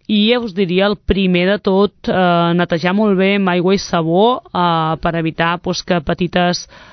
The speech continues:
ehm, restes, no?, quedin a la pell del prepuci i això pugui provocar després una infecció, com tipus càndida, que no són infeccions de transmissió sexual com a tal, però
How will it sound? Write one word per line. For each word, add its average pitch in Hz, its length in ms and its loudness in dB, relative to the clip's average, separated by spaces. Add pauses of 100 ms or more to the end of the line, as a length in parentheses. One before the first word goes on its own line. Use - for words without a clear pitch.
(220)
ehm, 170 720 0 (840)
restes, 190 720 -2
no?, 190 160 2
quedin 185 360 0
a 185 100 0
la 175 140 0
pell 190 580 0 (400)
del 180 200 -2
prepuci 190 920 -2
i 185 220 -4
això 208 340 0
pugui 175 180 -6
provocar 170 360 -2
després - 200 -12
una 170 80 0
infecció, 214 560 0
com 175 220 -4
tipus 170 320 -4
càndida, 190 480 0
que 180 100 -4
no 196 80 0
són 190 300 -2
infeccions 165 380 -4
de 175 60 -4
transmissió 175 340 -6
sexual 170 280 -4
com 165 140 -4
a 165 80 -4
tal, 180 320 -2
però 170 220 -2